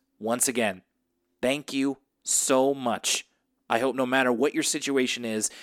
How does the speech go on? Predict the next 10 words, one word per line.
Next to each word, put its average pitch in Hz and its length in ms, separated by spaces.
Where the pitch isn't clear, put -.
that 107 100
you're 117 220
having 139 420
a 117 80
great 120 480
holiday, 113 640
that 117 160
you're 110 440
seeing 104 280
family. 156 640